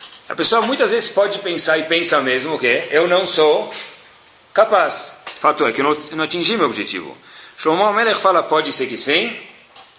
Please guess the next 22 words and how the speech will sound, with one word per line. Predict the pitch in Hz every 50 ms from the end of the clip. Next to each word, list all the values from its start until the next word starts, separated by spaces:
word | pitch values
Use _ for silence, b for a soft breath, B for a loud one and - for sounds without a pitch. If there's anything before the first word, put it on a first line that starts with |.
| - -
e | 135
pode | - 151 147 135 131
ser | 107 - 135
que | - 127 117
não. | 104 85 - - - - B B B B B B B B B -
Por | 143 156
quê? | - - 113 139 156 - - B B B B B -
Lechol | 135 143 151 - - 156 180 196 214 226 226 220 - - - - -
zman | - 110 120 135 143 143 139
va'et. | 123 131 113 98 - -
Cada | - 180 190 180 190
coisa | 151 - - 180 196 202 196 196 185
tem | - 180 165
o | 151
tempo | 156 160 151 139 151
certo. | 139 - 131 113 92 - - 87 - B B B B B B B B
De | 120 139
fato, | 139 - 190 208 208 - - 165 151 156
que | 151 -
se | - - 165
a | 147
pessoa | - - 151 139 - - - 208 240 214 175 160 160 170 165 - -